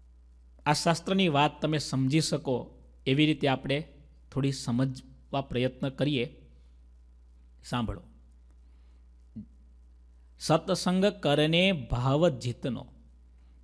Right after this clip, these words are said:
જેને સત્સંગ કરવામાં જેટલો ભાવ છે,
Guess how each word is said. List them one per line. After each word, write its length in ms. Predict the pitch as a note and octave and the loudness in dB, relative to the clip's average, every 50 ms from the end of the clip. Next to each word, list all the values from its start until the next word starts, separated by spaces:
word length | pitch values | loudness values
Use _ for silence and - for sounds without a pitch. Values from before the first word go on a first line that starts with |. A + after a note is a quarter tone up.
| - - | -12 -10
જેને 560 | A2+ A2 - C#3 C3+ C#3+ D#3 F3 F#3 G3 G#3 | -10 -4 0 2 2 4 4 4 4 4 4
સત્સંગ 680 | F#3+ - - D3+ C#3 - - - - F3 F3 F#3 F3+ | 2 0 -4 -6 -6 -6 -8 -6 -2 -2 -2 -2 -2
કરવામાં 560 | - D#3+ C#3+ C#3 C#3 D3 D3 D3+ D#3+ E3 C#3 | -2 0 0 2 2 2 2 2 2 0 0
જેટલો 520 | A#2 G#2+ B2+ - - - C#3+ C3+ C#3+ D3 C#3 | -2 -4 -6 -8 -8 -8 -4 -2 0 0 0
ભાવ 520 | A2+ G2 - A2 A2 A2+ B2 B2+ B2+ B2+ | -2 -6 -6 -6 -4 -2 0 0 -2 -2
છે, 300 | B2 B2+ - - A#2+ G2 | -4 -8 -8 -8 -10 -10